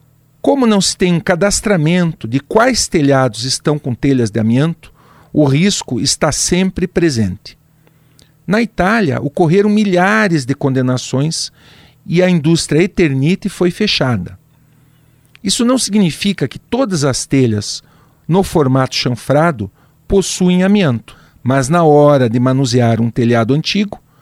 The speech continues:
muitos cuidados e precauções devem ser tomados, especialmente a máscara, para não respirar o pó do amianto.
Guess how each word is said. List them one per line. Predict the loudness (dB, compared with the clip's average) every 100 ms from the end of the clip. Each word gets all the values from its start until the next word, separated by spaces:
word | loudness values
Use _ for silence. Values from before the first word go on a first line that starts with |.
| _ _ -2
muitos | 2 2 0 -4
cuidados | -2 0 2 2 2 -2
e |
precauções | -2 -2 0 -2 -2 0 0 -2 -8 _ _ _
devem | 0 2 2
ser | 0 0
tomados, | 0 2 2 0 -8 -18 _ _ _ _ _ -10
especialmente | -6 -2 0 0 2 2 2
a |
máscara, | 2 2 0 -2 -4 -4 -6 _ _ _
para | 0 2
não | 2
respirar | 2 0 0 0 2 4 2
o |
pó | 0 0 4 4 0 -6
do | 0 2 2
amianto. | 2 0 -4 -12 -20